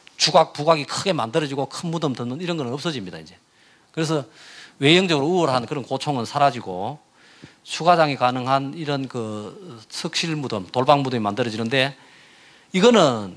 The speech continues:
구조가 돌방이기 때문에 옆에 붙여서 못 샀습니다. 단독 부분입니다. 그 대신에 여러 번 들어갔다 나왔다 할 수 있는 그런 구조죠. 옆에 붙이면은 무너져 내려봅니다, 방이, 돌방이.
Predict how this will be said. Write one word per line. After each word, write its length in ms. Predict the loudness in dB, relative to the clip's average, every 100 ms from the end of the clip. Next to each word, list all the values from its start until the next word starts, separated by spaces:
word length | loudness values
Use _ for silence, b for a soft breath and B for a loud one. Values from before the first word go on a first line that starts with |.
| -16 -2
구조가 600 | 4 6 8 6 2 -8 _ _ 0
돌방이기 560 | 2 6 6 6 2
때문에 280 | -4 -6 -2
옆에 180 | -2 0
붙여서 360 | -2 -4 -2 0
못 160 | 0
샀습니다. 500 | 2 0 -2 -12 -14 -16 0
단독 340 | 2 2 -2
부분입니다. 520 | -6 -14 -14 -14 -20 _ _ -4
그 100 | 0
대신에 340 | 0 0 -2
여러 160 | -2 -4
번 140 | -4
들어갔다 360 | -2 0 0 0
나왔다 260 | -2 -2
할 60 | -4
수 120 | -6
있는 180 | -14 -10
그런 160 | -10
구조죠. 320 | -10 -14 -18 -20 B B B B
옆에 160 | 0 0
붙이면은 640 | 0 -4 -2 -4 -6 -12 _
무너져 480 | -20 -12 -2 -2 0
내려봅니다, 420 | -4 -6 -8 -14
방이, 260 | -10 -10 -10
돌방이. 440 | -10 -6 -6 -8